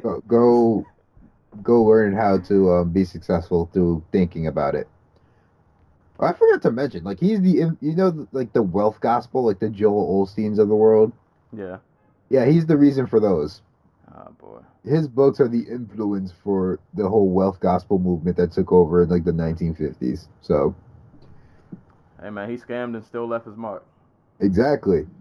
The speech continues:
Speaker 2: That
Speaker 1: And he
Speaker 2: is
Speaker 1: died a penny-, he died penniless because his last wife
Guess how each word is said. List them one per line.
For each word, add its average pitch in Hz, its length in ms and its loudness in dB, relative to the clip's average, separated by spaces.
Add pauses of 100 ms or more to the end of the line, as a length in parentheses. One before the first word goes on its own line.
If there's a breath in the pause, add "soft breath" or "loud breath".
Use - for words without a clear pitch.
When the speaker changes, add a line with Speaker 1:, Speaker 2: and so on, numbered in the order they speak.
Speaker 2:
That 92 160 -14
Speaker 1:
And 117 80 0
he 147 80 4
Speaker 2:
is 127 60 -6
Speaker 1:
died 131 240 2
a 127 100 0
penny-, 123 560 -6
he 156 160 0
died 156 400 0
penniless 131 460 -6
because - 320 -10
his 113 180 -6
last 113 400 -4
wife 104 320 -2